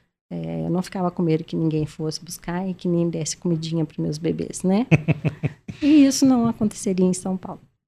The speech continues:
Speaker 1: Então, quando eu mudei, o meu diretor ainda fez uma visita pra mim na minha casa, com a minha chefe ge-, é, direta, que é uma amiga pessoal.
Speaker 2: Eles vieram aqui em São Paulo?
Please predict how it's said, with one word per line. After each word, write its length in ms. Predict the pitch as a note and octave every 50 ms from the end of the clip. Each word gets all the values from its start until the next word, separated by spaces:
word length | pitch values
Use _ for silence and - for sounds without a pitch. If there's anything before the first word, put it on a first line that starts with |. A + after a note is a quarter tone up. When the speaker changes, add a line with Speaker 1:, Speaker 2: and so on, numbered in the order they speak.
| _ _ -
Speaker 1:
Então, 800 | D#4 G#3 F#3+ F#3+ F#3 - - E3 D#3+ E3 E3+ F#3 G3 G#3+ A#3 A#3+ - - _ _ _ _ _ -
quando 180 | G#3+ G#3+ G#3
eu 80 | G3+ G3
mudei, 680 | G#3 A#3+ B3+ A3+ G3+ F#3+ F#3 F3+ F#3+ A3 A#3 A#3 G#3 - - _ _ _ -
o 60 | G3+
meu 140 | F#3 F#3 F3+
diretor 640 | D#3 E3+ F3+ F#3 G3+ G#3 - - F3 E3 F#3+ A#3+ C4+ - _ _ _ _ _ _ -
ainda 260 | - G3+ G3+ A3 G#3+
fez 240 | A3 - C4 C4 C4
uma 120 | D#4+ D#4+ D#4
visita 400 | D#4+ D4+ C#4 C#4 D4+ D#4+ - -
pra 140 | - G3
mim 120 | F#3 E3+ E3
na 60 | E3+
minha 160 | E3 E3 D#3+
casa, 560 | D#3+ - - D3 D3 C#3 D#3 D#3+ F#3+ G3 A3 G#3+ - _ _ _ _ _ _
com 80 | - E3+
a 40 | D#3+
minha 200 | E3 D#3+ D#3+ D#3
chefe 420 | D3+ - - F3 D#3 D3+ - - E3
ge-, 260 | E3+ F3 F3+ G3+ F#3+ - _ _ _ _ _ _ _ - - -
é, 280 | G3 F3+ E3+ E3 D#3+
direta, 560 | D#3 E3+ G3 G3+ G3 F#3 G3+ - - E4+ F4+ F4+ - _ _ _ _ _ _ _ _
que 120 | _ - F3
é 20 |
uma 100 | E3+ E3
amiga 400 | D#3+ E3 D#3+ D#3 D#3+ D#3+ D#3+ D#3 D3+ - _ _ _ _ _
pessoal. 440 | - D#3 - - - - D#2 D#2+ - - _ _ - -
Speaker 2:
Eles 160 | A#2+ A2+ G#2
vieram 160 | B2 B2 B2
aqui 160 | A#2+ - D3
em 20 | C#3+
São 160 | C3+ F3+ C#3+
Paulo? 260 | A#2 B2 A2 G2 G2